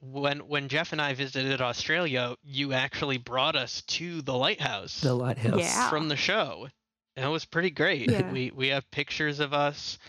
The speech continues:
Speaker 1: We'll probably have to, if there's some kind of social media that we make for this show,
Speaker 3: Yeah.
Speaker 1: we'll have to put those pictures up there.
Speaker 3: Should we also post the photos where you guys, like, broke the law and went over the fence?
Speaker 1: Oh, definitely.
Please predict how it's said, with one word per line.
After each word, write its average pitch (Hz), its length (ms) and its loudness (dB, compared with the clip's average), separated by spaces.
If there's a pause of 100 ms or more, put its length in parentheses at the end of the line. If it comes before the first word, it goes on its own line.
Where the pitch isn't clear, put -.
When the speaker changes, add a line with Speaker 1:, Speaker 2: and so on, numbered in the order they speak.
(280)
Speaker 1:
We'll 127 140 -8
probably 131 340 2
have 135 200 -2
to, 123 120 -8 (420)
if - 300 -4
there's 135 180 -2
some 143 220 -2
kind 143 180 0
of 127 120 -4 (100)
social 139 600 -2
media 151 800 2 (220)
that 147 160 2
we 151 140 0
make 160 200 0
for 170 160 -4
this 156 160 0
show, - 220 2 (140)
Speaker 3:
Yeah. 226 140 4
Speaker 1:
we'll 202 80 4
have 156 220 2
to 147 80 -12
put - 260 -6
those 139 180 -4
pictures 143 480 0
up 139 180 2
there. 143 180 2
Speaker 3:
Should 226 220 4
we 247 160 6
also 254 360 4
post 247 320 0
the 233 100 2
photos 208 420 2
where 208 100 4
you 208 160 4
guys, 202 360 2
like, 170 260 0
broke 185 280 0
the 190 100 2
law 180 260 4
and 185 160 2
went 175 160 2
over 180 240 0
the 170 100 -2
fence? - 640 -4
Speaker 1:
Oh, 151 140 4
definitely. - 720 -4